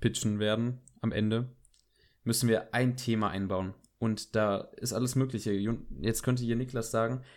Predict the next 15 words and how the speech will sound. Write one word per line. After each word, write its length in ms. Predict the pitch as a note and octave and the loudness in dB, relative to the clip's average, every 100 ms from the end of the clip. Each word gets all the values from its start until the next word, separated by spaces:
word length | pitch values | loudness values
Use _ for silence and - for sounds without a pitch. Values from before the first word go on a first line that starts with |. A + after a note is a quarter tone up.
| - - | -18 -2
ihr 180 | D3 | 2
müsst 240 | C#3 C3+ - | 2 0 0
in 120 | G#2 | 0
euren 180 | A2+ A2+ | 0 -2
Film 380 | - B2 B2+ B2+ | 2 2 2 -2
unbedingt 580 | B2 D#3+ C3 A2 A#2 - - | -4 -2 -2 -2 -4 -6 -4
alle 180 | C3 C3+ | -4 -2
drei 420 | A2+ G#2 G#2+ C3 - - _ _ | 0 0 0 -4 -14 -20 _ _
das 160 | - - | -6 -4
Thema 320 | - A#2 G#2+ - - | 0 2 0 -2 2
Käse 400 | C3 A2+ G#2 A#1+ | 8 8 8 2
einbauen. 480 | F#2 F#2 F#2 F#2 - - - - A2 | 0 0 0 -2 -4 -18 -16 -4 -2
In 60 | |
irgendeiner 320 | - B2 A2 F#2+ | 0 0 0 -2
Art. 240 | F2+ | -4